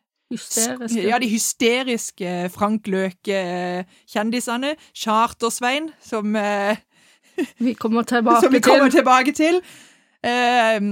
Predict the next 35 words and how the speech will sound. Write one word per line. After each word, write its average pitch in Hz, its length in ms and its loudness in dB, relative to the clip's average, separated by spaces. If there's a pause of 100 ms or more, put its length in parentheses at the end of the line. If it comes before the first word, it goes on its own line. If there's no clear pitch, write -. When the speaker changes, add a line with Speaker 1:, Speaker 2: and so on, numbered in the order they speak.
(240)
Speaker 2:
Lilly 277 240 4
Bendriss, 254 960 2
åh, 233 100 -2
Speaker 1:
Lin-, 226 340 -4
Speaker 2:
alle 226 200 4
disse. 180 320 -2
Speaker 1:
Linni 233 400 0
Meister. 208 1040 -4 (440)
Speaker 2:
Alle, 240 200 4
Speaker 1:
Hele 226 240 -2
Speaker 2:
alle 302 180 2
disse 294 260 0
som 302 160 -4
alle 226 360 0
vet 220 220 -2
hvem 226 140 -2
er, 214 60 -2
de 240 120 -2
som 262 120 -2
har 226 100 0
vært 220 180 -2
på 233 160 -4 (120)
absolutt 208 460 -8
alle 185 320 0
kjendisprogrammene. 180 960 -4
Speaker 1:
Ja. 233 100 -2 (520)
Speaker 2:
For 277 60 -2
kjendisprogrammene 269 640 0
skal 220 140 -4
vi 202 80 -2
jo 214 200 0
på 175 300 -4 (120)
før 214 340 -2
vi 180 100 -4
dør. 175 280 -6